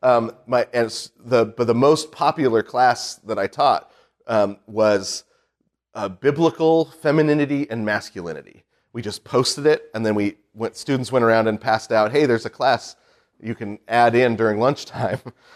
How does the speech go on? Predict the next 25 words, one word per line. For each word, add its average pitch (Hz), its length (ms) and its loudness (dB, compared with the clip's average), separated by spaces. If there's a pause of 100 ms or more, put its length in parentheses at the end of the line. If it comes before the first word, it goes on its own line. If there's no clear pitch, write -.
(140)
And, 147 200 -4 (100)
and, 131 400 2
um, 123 300 2 (260)
about 151 380 6
fifty 190 240 4
percent 160 360 2
Christian, 151 360 -2
fifty 151 260 -2
percent 139 320 -2
non-Christian. 120 760 0 (380)
We 131 140 -2
had 127 260 4
the 117 160 4
vice 117 340 0
president 123 680 -2
of 110 400 0
the, 104 380 2 (200)
uh, 101 220 -2
L 110 160 0
G 110 140 -10
B 107 140 -8
T 107 220 -12
Q 113 240 -10
club 123 480 0 (640)
came, 131 400 -2